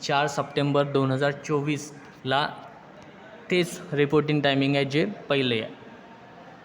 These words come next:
ठीक आहे, अशा पद्धतीने रिपोर्टिंग टायमिंग आहे. आयबीपीएस एक्झाम घेणाऱ्या विद्यार्थी मित्रांनो, अभ्यास करणे खूप गरजेचं आहे, कॉम्पिटिशन खूप असणार आहे. ठीक आहे, तर तुम्ही आता खुश आहात,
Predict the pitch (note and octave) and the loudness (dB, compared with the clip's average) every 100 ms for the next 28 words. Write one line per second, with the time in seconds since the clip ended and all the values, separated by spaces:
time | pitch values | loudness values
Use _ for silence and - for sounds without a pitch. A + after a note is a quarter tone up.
0 | - - - - - - - - D3 D#3+ | -20 -20 -20 -20 -20 -20 -12 -8 -2 -2
1 | C3 B2+ D3 C#3 C3+ C#3 C#3+ C#3+ C#3 C3+ | -2 -4 -4 -4 -6 -4 -2 -2 -2 -4
2 | C#3 C3+ C#3 C3+ C#3 C3+ C#3 D3+ - - | -6 -4 -2 -2 -2 -2 -4 -8 -14 -18
3 | - - - - - - - - - - | -20 -20 -20 -20 -20 -20 -20 -20 -20 -20
4 | - - - - - - - A#2+ C3 C#3 | -20 -20 -20 -20 -20 -6 0 2 2 2
5 | D3 D3+ D3+ D3 C3 C3 D3 D3 C#3+ C#3+ | 4 4 2 0 0 2 2 4 4 4
6 | C#3+ C#3 C#3 C#3 C#3+ C3+ C#3 C#3 C#3 A#2 | 4 4 2 0 0 0 0 2 2 0
7 | A#2 C3 C#3 - C#3+ C#3 D3+ C#3 C3 B2+ | 0 0 0 0 -2 0 -2 2 2 2
8 | C#3 C3+ C#3 C#3 - - - C3 B2 C#3+ | 0 2 2 2 -4 -12 -2 0 2 0
9 | C#3 - C#3+ D3 D3 C3+ D3+ C#3 C#3 C#3+ | 0 -2 0 2 2 2 2 0 0 -2
10 | - - - - - - - - - - | -8 -18 -20 -20 -20 -20 -20 -20 -20 -20
11 | - D3+ D3+ D#3+ E3 D#3 D#3 D3+ D3 D3+ | -6 -2 2 2 2 -2 -2 0 2 2
12 | D#3 - E3 E3 D#3 E3 | 2 4 4 6 4 4